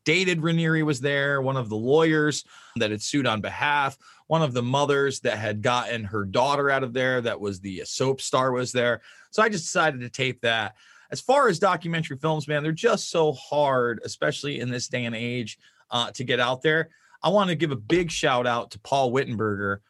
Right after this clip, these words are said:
because he is currently working on covid Land, which I'm gonna be featured in. And that is gonna be, uh, now, I believe, a six-part series. And he's, uh, behind, eh, you know, such films as What in the World Are They Spraying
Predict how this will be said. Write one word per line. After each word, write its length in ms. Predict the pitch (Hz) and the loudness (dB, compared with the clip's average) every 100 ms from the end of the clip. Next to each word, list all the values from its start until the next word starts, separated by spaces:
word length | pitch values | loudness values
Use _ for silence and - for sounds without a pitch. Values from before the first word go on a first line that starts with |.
| - | -8
because 440 | 113 107 120 113 110 | -6 0 0 0 -4
he 280 | - 190 185 | -4 0 0
is 140 | - | -2
currently 320 | - 156 131 | -2 -4 -2
working 280 | 131 135 131 | -2 -2 -2
on 140 | 113 | -4
covid 420 | 107 151 160 139 123 | -2 0 0 0 -2
Land, 340 | 117 113 110 | -2 -4 -4
which 180 | 104 123 | -2 0
I'm 180 | 117 120 | 0 -2
gonna 140 | 117 | -6
be 100 | 113 | -6
featured 420 | 117 123 - 120 | -4 -6 -4 -2
in. 300 | 107 101 104 - _ _ - | 0 -2 -4 -12 _ _ -4
And 420 | 120 117 113 113 | -2 -2 -4 -6
that 280 | 113 127 160 | -4 -2 -2
is 80 | 156 | -2
gonna 160 | 160 | -4
be, 320 | 135 131 127 - | -2 0 -2 -4
uh, 80 | 113 | -4
now, 240 | 123 143 | 0 0
I 40 | 139 | 0
believe, 220 | 123 120 | -2 -4
a 120 | 107 | -4
six-part 920 | 107 - 185 - - - - 147 143 - | -6 -4 -6 -6 -14 -4 2 2 0 -8
series. 540 | - 143 139 107 104 | -6 -2 -2 -2 -4
And 140 | 113 | -4
he's, 360 | 135 196 202 - - - - | -2 0 -2 -4 -16 -16 -2
uh, 180 | 131 123 | 0 0
behind, 560 | 120 139 147 143 143 - | 0 0 0 0 -4 -8
eh, 220 | 123 110 - | -8 -8 -8
you 160 | 131 | -4
know, 100 | 120 | -2
such 240 | 107 151 - | -2 -4 -2
films 280 | 131 131 117 | -4 -2 -4
as 140 | 101 | -2
What 160 | 120 135 | -2 0
in 80 | |
the 60 | 131 | -2
World 260 | 120 127 117 | 0 0 0
Are 80 | |
They 120 | 107 101 | -2 -4
Spraying 600 | - 139 139 139 135 | -4 0 2 0 -2